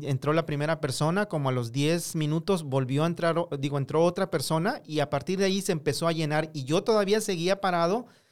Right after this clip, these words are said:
pues, a-, a-, viendo detalles en, en, en la plataforma y veía que se empezaba a llenar.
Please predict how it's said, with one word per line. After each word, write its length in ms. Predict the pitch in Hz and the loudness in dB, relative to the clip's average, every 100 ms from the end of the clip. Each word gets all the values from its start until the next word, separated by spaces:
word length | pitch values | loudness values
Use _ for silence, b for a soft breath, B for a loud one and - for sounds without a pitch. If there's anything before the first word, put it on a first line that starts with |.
| b 165 | b -6
pues, 240 | 151 160 | 0 2
a-, 320 | 147 151 156 | 4 4 6
a-, 40 | 147 | 2
viendo 320 | 147 170 175 | 4 2 4
detalles 560 | 196 - 156 170 190 160 | 2 2 2 4 0 0
en, 160 | 139 | -4
en, 160 | 135 131 | -4 -4
en 80 | 139 | -2
la 140 | 127 | -2
plataforma 540 | 131 127 123 160 190 214 | -4 -6 -2 0 0 -2
y 80 | 156 | 0
veía 300 | 151 160 208 | 2 0 0
que 80 | 196 | -2
se 80 | |
empezaba 420 | 185 160 135 160 190 | -4 -2 -2 2 2
a 40 | |
llenar. 420 | 185 147 139 208 | 2 2 2 0